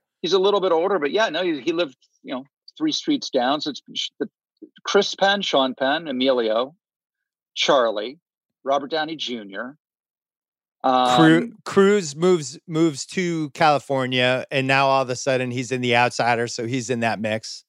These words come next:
Speaker 1: Yeah, Cruise moves, uh, out to Malibu 'cause he had just done Taps, uh, with Sean.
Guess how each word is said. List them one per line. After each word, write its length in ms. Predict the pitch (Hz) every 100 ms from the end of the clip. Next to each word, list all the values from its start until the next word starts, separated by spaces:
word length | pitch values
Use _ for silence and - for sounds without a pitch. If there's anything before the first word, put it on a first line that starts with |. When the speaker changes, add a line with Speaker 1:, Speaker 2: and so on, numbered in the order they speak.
| -
Speaker 1:
Yeah, 120 | 135
Cruise 420 | - 202 208 180
moves, 540 | 185 175 175 165 - - 156
uh, 140 | 151
out 220 | 156 151
to 80 | -
Malibu 520 | 156 151 151 143 143 -
'cause 120 | 120
he 100 | 135
had 80 | 123
just 240 | 147 -
done 220 | 139 123
Taps, 680 | - - 127 135 - - - - _ _ _ _ _ _ _ _ _
uh, 440 | 127 127 120 120 120
with 280 | 120 123 -
Sean. 540 | - 123 110 110 127